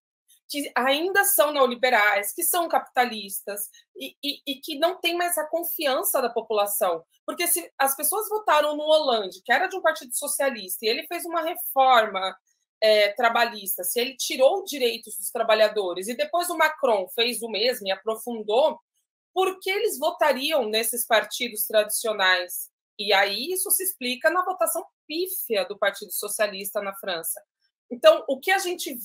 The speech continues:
viu nessa eleição, que eu acho que é o que a gente tira de grande lição dessa eleição,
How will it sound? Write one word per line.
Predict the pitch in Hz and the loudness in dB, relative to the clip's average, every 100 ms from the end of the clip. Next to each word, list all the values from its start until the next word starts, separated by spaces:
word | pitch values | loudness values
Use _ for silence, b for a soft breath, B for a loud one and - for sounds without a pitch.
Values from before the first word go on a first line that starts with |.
| - | -4
viu | 269 320 196 - - | -2 -2 -6 -10 -4
nessa | 233 311 - | 0 0 0
eleição, | 254 208 196 - 240 254 | -2 -2 -4 0 2 2
que | 233 | 0
eu | 208 | 0
acho | 214 - | 0 0
que | 220 | 0
é | |
o | 220 | 0
que | 220 | -4
a | |
gente | 226 220 233 | -8 -12 -10
tira | - 269 247 214 | -6 -2 0 0
de | - 214 190 | -2 -10 -4
grande | 214 233 294 262 226 | 2 4 2 -2 -10
lição | 208 - - 240 302 | -4 -2 2 2 2
dessa | 240 214 202 | -2 -2 -4
eleição, | 185 185 - - 294 | -6 -6 -4 -2 -2